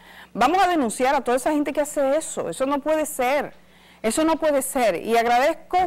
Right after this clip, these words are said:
la gente que nos está mandando sus reacciones. Por ejemplo, ayer en su cuenta de, de Instagram, la periodista Anya del Toro publicaba una experiencia, ella lo ponía como un T B T,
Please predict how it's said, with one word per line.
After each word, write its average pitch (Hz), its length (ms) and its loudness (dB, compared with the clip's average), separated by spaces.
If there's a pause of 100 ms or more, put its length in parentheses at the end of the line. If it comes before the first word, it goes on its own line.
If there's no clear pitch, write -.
(580)
la 233 200 4
gente 269 240 0
que 180 120 0
nos 233 120 0
está 226 200 -2
mandando 254 640 0
sus 226 360 -4
reacciones. 247 640 -2
Por - 160 -4
ejemplo, 214 320 -2
ayer 220 300 0
en 240 140 -6
su 202 160 -8
cuenta 202 420 -2
de, 175 560 -4 (420)
de 180 300 -4
Instagram, 240 580 0 (800)
la 220 260 0
periodista 254 460 -2
Anya 202 200 0
del 226 180 -2
Toro 196 280 -2
publicaba 196 500 -2
una 220 100 -4
experiencia, 190 640 -6
ella 196 180 -2
lo 262 80 0
ponía 233 280 -4
como 208 160 -10
un 196 100 -8
T 208 80 -4
B 185 120 -2
T, 185 260 -6